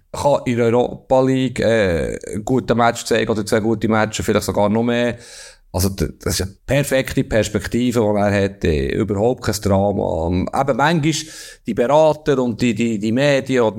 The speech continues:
wir Medien, was wir da draus machen, ist natürlich interessant. Wir reden jetzt auch schon fünf Minuten drüber, aber ich, ich glaube nicht, dass bei ibe irgendjemand nervös ist we-, wegen dem Moment.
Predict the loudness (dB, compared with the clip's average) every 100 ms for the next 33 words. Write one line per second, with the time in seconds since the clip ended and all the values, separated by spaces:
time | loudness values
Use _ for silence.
0 | 2 2 2 2 0 0 2 2 0 2
1 | 2 2 -2 2 2 2 -2 -2 0 0
2 | 0 -2 0 2 2 2 0 -2 -2 0
3 | 0 0 0 0 0 0 2 2 0 0
4 | 2 2 0 -2 -12 -16 -6 -2 2 2
5 | 2 0 0 -4 -4 -2 -2 -2 0 0
6 | 0 2 0 0 0 0 2 2 2 0
7 | -2 -4 -6 -2 0 2 2 2 2 0
8 | -4